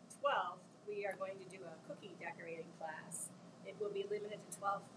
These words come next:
people, and it will cost thirty-five dollars cash, and you pay at the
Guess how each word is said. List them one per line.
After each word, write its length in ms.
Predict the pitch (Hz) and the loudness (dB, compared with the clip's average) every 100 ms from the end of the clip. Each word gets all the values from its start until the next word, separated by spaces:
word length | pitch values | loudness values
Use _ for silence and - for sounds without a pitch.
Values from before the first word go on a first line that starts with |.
| 165 | -6
people, 320 | - - 151 170 - - - - | -6 -2 -4 -4 -10 -14 -12 -4
and 80 | 185 | -2
it 80 | 180 | -2
will 160 | - - | -4 2
cost 240 | 185 - | 2 4
thirty-five 560 | 214 220 175 247 262 220 | 2 0 2 2 4 4
dollars 720 | 185 180 180 180 - - - | 2 2 -2 4 8 8 6
cash, 560 | 208 180 170 165 - | 4 4 2 0 -2
and 80 | 165 | -2
you 80 | 175 190 | -6 -2
pay 160 | 202 | -2
at 80 | |
the 80 | 202 | -4